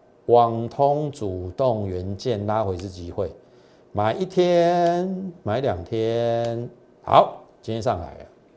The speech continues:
好，今天收在这边，基本上买在昨天的已经赚了，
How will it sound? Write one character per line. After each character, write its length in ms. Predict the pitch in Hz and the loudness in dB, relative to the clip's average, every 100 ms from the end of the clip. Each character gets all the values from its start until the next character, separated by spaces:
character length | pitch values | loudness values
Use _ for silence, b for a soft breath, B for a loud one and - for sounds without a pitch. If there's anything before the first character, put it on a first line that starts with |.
| _ _ _ _ _ _ _ _ | _ _ _ _ _ _ _ _
好， 160 | 85 87 | -8 -2
今 100 | 120 | 0
天 80 | |
收 160 | 120 120 | 2 2
在 140 | 110 | 2
这 80 | 101 | 0
边， 260 | 98 95 92 - _ b b b b b b - | -2 -4 -6 -14 _ b b b b b b -14
基 500 | - 175 214 220 226 | -6 -2 0 2 0
本 560 | - 143 117 104 98 95 | 0 2 4 4 0 -6
上 480 | - 147 139 131 | -2 2 4 2
买 680 | 117 113 107 98 95 101 95 | 0 -2 -2 -2 -2 0 0
在 180 | 95 151 | 2 2
昨 180 | - 104 | 2 0
天 160 | 107 113 | 0 -2
的 80 | |
已 60 | 92 | -4
经 160 | 98 92 | -6 -4
赚 220 | 107 | -4
了， 100 | 80 | -4